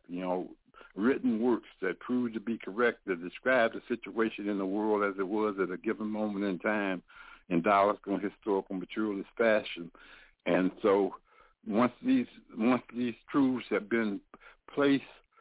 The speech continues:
and struggled for and proven to be correct, we don't wanna reverse correct verdicts. And so, you know, um, it's a struggle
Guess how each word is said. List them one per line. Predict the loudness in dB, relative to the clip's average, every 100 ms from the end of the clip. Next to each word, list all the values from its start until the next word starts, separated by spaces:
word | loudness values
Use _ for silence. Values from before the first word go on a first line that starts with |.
| _ -8
and | -8 0
struggled | 0 2 0 -2
for | -4 0 -2 -4 -18 -10
and | -8 -8
proven | -2 -2 0 -2
to | -2
be | -6
correct, | -6 -4 0 -2 -4 _ _ _ -4
we | 2
don't | 2 4
wanna | 2 2
reverse | 0 -2 0 -2 -2
correct | -2 -2 -2 -2
verdicts. | 0 0 -6 -14 -20 -20 _ _ -20 _ _ -10
And | -10 0
so, | 2 2 0 -6 -20 _ _ _ _ _ -4
you | 0
know, | 2 2 2
um, | 2 2 0 -4 -6 -14 -20 _ _ _ _ _ _ _ _ _
it's | -2 0
a | -2 -2
struggle | 2 2 4 2 0